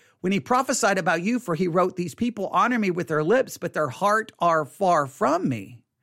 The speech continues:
Now stop right here. This, this, Jesus,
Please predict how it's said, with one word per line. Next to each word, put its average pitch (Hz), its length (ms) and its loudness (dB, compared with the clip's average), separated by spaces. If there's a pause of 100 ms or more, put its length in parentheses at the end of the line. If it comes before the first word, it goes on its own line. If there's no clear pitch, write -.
(520)
Now - 60 -8
stop 233 300 -4
right 143 120 -2
here. 226 220 -2 (260)
This, 285 200 2
this, 311 340 -2 (400)
Jesus, 320 560 -2